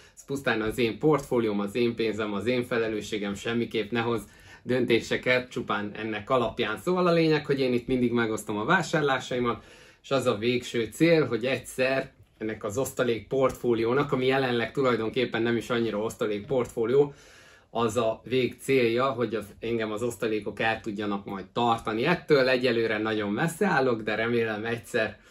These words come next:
egyszer majd összejön. Szóval, hogyha érdekel ennek a publikus portfóliónak az alakulás, akkor mindenképp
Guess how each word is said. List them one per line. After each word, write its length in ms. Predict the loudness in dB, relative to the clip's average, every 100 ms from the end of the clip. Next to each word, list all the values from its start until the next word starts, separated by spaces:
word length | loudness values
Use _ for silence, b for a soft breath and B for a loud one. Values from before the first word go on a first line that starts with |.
| B
egyszer 360 | -6 -6 -4 -4
majd 200 | -2 0
összejön. 440 | 0 0 -2 -2
Szóval, 300 | 0 0 2
hogyha 240 | 2 4 6
érdekel 440 | 6 6 2 2
ennek 260 | 2 0 -2
a 60 |
publikus 480 | -4 -2 -2 -2 -4
portfóliónak 760 | -4 -2 -2 0 0 0 -2 -4
az 120 | -2
alakulás, 580 | 0 0 2 2 2 -2
akkor 240 | -4 -4
mindenképp 600 | -2 -2 -2 -2 -4 -6